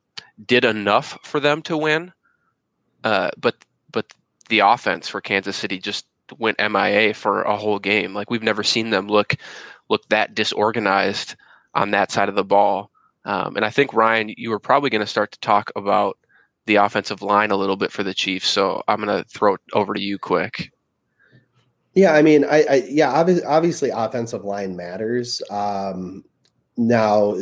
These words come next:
Speaker 2: we can take that conversation a couple different ways. Their offensive line was depleted. They didn't have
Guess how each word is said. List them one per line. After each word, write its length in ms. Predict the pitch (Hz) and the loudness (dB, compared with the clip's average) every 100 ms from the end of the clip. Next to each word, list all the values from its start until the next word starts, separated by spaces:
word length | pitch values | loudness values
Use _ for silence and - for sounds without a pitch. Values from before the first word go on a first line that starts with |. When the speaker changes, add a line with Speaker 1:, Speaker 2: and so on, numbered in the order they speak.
| 113 | 0
Speaker 2:
we 160 | 117 123 | 2 2
can 140 | 123 | 2
take 180 | 135 113 | 0 4
that 220 | 110 - | 2 2
conversation 580 | 117 107 104 104 98 104 | -2 0 -2 -2 -2 -4
a 80 | 95 | -2
couple 240 | 104 95 | -4 -4
different 280 | 92 90 85 | -6 -6 -4
ways. 580 | 92 107 139 139 - - - - - | 0 4 4 2 -4 -8 -20 -10 2
Their 200 | 135 151 | 6 6
offensive 520 | 131 127 104 104 95 | 6 4 0 0 -2
line 280 | 101 104 95 | 0 0 0
was 260 | 82 - | -4 -10
depleted. 600 | - - - 95 120 85 - - - | -14 -16 -8 -2 -2 -2 -6 -20 -4
They 140 | 107 | 2
didn't 260 | 139 135 - | 4 4 2
have 560 | 110 104 107 107 101 | -2 0 2 4 2